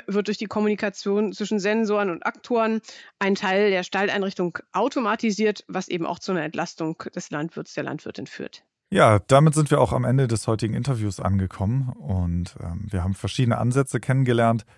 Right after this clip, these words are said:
Speaker 2: die die Vernetzung von digitalen Systemen und deren Daten ermöglichen und damit auch die Arbeit der Landwirtinnen und Landwirte erleichtern können, zu mehr Tierwohl führen und dann auch die Transparenz in der Wertschöpfungskette erhöhen.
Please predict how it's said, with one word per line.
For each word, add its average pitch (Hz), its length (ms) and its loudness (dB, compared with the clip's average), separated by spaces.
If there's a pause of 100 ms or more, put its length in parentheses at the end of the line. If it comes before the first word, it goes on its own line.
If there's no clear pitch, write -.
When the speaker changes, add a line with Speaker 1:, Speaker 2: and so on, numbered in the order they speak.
(140)
Speaker 2:
die 117 100 -2
die 110 120 2
Vernetzung 110 480 0
von 104 180 -2
digitalen 104 420 0
Systemen 113 460 0
und 107 120 0
deren 98 180 2
Daten 98 260 0
ermöglichen 123 720 2 (280)
und 123 160 4
damit 117 220 4
auch 107 120 0
die 113 140 -4
Arbeit 101 280 0
der 92 100 0
Landwirtinnen 107 680 0
und 95 140 -2
Landwirte 101 560 -2
erleichtern 120 720 -2
können, 120 400 0 (480)
zu - 200 0
mehr 165 200 6
Tierwohl 151 540 4
führen 156 460 0
und 123 200 -4
dann 131 140 -2
auch 117 140 -4
die 113 140 -4
Transparenz 110 600 0
in 123 60 0
der 98 140 4
Wertschöpfungskette 107 800 -4
erhöhen. 92 440 -4